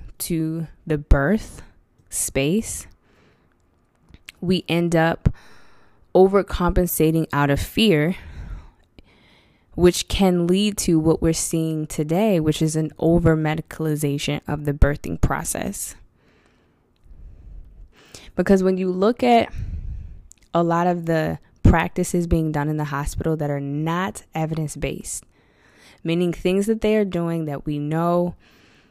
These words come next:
common sense, but we also now have the data to show and prove that this is not helping us to have better birth outcomes.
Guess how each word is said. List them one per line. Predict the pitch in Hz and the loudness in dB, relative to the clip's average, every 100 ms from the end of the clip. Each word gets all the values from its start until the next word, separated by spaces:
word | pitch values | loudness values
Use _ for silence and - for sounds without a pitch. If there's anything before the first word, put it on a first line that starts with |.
| - | -16
common | - 226 240 247 | -6 0 2 2
sense, | 226 - 226 220 208 - - - - - 170 | 0 2 2 2 0 -6 -12 -18 -20 -6 2
but | 185 | 6
we | 190 190 | 8 6
also | 202 220 | 6 4
now | 202 196 | 2 4
have | 190 185 | 4 4
the | 170 156 | 2 2
data | 165 170 180 180 180 175 - - - - _ _ _ _ _ _ _ _ _ _ _ _ - _ _ - | 4 4 6 4 2 0 -6 -20 -20 -20 _ _ _ _ _ _ _ _ _ _ _ _ -20 _ _ -6
to | - 180 175 - | -2 0 -2 -4
show | - 190 185 180 | -2 2 2 2
and | 165 | 2
prove | 160 175 175 165 | 6 8 8 6
that | 151 147 - | 0 -2 4
this | 185 247 | 6 6
is | 302 | 4
not | 247 196 180 | 4 2 0
helping | - - - 196 220 - 220 240 269 254 - _ _ _ _ _ _ _ _ - - - - _ _ _ _ _ _ _ _ _ - | -2 0 6 6 6 6 6 6 4 0 -6 _ _ _ _ _ _ _ _ -20 -20 -20 -20 _ _ _ _ _ _ _ _ _ 4
us | 185 185 - | 6 6 4
to | - 180 | 2 4
have | 175 170 165 | 6 4 6
better | 170 160 156 | 6 6 4
birth | 151 160 180 | 6 6 4
outcomes. | 180 214 - 254 262 269 - | 2 0 2 2 4 0 -6